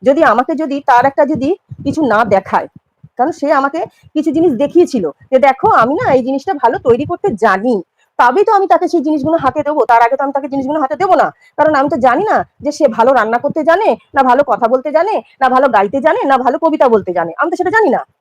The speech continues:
হ্যাঁ, সে তো আমাকে তার প্রুফ একটা দিয়েছিল, সে প্রুফ দিয়ে সে আমাকে বলেছিল, "দাও আমি এটা করে দেবো।"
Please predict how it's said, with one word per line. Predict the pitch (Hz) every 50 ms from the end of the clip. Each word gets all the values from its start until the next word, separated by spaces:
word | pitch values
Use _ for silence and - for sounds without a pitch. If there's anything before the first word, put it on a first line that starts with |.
| _ -
হ্যাঁ, | - _ - 427 427
সে | - 339 330
তো | - 349
আমাকে | 339 330 330
তার | 320 349 339
প্রুফ | - - 370 302
একটা | 381 - - 349
দিয়েছিল, | 269 392 466 453 - 294 214 175 139 117 - _ _ _
সে | - 349 392
প্রুফ | 381 311 392 392
দিয়ে | 320 240 277 262 311 403
সে | - 320 381
আমাকে | 349 359 359 370
বলেছিল, | 254 262 262 277 277 - 226 277
"দাও | - 220 214 220 294 508
আমি | 480 - 262 311
এটা | - 392 - -
করে | 277 262 254 226
দেবো।" | 208 196 170 160